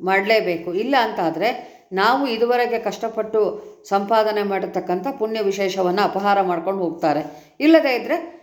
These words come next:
ನಾವು ಸತ್ಕಾರ ಮಾಡಿದ್ವಿ ಅಂತಾದರೆ ನಮಗೆ ಆಶೀರ್ವಾದ ಮಾಡಿ ಹರಸಿ ಹೋಗ್ತಾರೆ. ಭಗವಂತನ ವಿಶೇಷ ಸನ್ನಿಧಾನ ಪಾತ್ರರವರು. ಆ ರೀತಿಯಾಗಿ ನಾವು ಅವ್ರನ್ನ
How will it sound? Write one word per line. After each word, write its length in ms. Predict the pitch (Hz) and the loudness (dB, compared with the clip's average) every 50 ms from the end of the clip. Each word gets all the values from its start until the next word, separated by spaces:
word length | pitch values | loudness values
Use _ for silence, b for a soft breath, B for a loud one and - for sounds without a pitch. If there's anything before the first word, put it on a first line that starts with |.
| - _ - | -20 _ -6
ನಾವು 200 | 233 262 254 247 | -4 -4 -4 -2
ಸತ್ಕಾರ 400 | 240 247 233 233 - 269 285 285 269 | -4 -6 -8 -4 -2 0 0 2 2
ಮಾಡಿದ್ವಿ 420 | 254 240 226 233 220 202 208 208 | 2 2 2 2 2 0 0 0
ಅಂತಾದರೆ 520 | 208 202 202 185 170 165 165 185 208 220 208 | 0 0 0 0 0 2 2 4 4 4 4
ನಮಗೆ 320 | 208 220 226 226 214 240 | 2 2 0 0 2 2
ಆಶೀರ್ವಾದ 560 | 240 208 190 190 - 240 226 208 202 190 190 | 2 2 0 0 -2 0 0 2 2 2 2
ಮಾಡಿ 300 | 185 175 175 175 180 277 302 B B B B - - | 0 0 0 0 0 0 -2 B B B B 0 2
ಹರಸಿ 320 | 214 240 277 285 - 277 | 4 4 4 2 0 -2
ಹೋಗ್ತಾರೆ. 800 | 226 214 202 165 - - 170 160 160 156 143 143 143 143 - - - _ _ _ _ _ _ _ _ _ _ _ _ 185 | -2 -2 -2 -4 -2 -2 0 0 0 0 -2 -4 -6 -8 -14 -20 -20 _ _ _ _ _ _ _ _ _ _ _ _ 2
ಭಗವಂತನ 480 | 214 233 254 233 226 220 - 233 208 185 | 2 4 4 2 0 -2 -2 -2 0 0
ವಿಶೇಷ 380 | 185 180 - 240 240 226 - 220 - | 0 0 0 0 0 0 -4 -6 -4
ಸನ್ನಿಧಾನ 460 | 196 185 208 233 240 226 220 208 202 202 | -2 -2 0 0 0 0 0 0 0 -2
ಪಾತ್ರರವರು. 680 | 190 - 185 180 175 175 165 165 160 156 156 160 185 262 269 B B B B B _ - | 0 2 0 0 2 2 2 2 4 4 4 2 2 0 -2 B B B B B _ 0
ಆ 140 | 190 220 226 | 2 2 4
ರೀತಿಯಾಗಿ 540 | 226 214 214 208 202 196 185 180 170 175 | 4 2 0 0 -2 -2 0 0 0 0
ನಾವು 220 | 170 165 160 160 160 | 0 0 2 0 0
ಅವ್ರನ್ನ 220 | 160 160 170 214 | 0 -2 -2 -2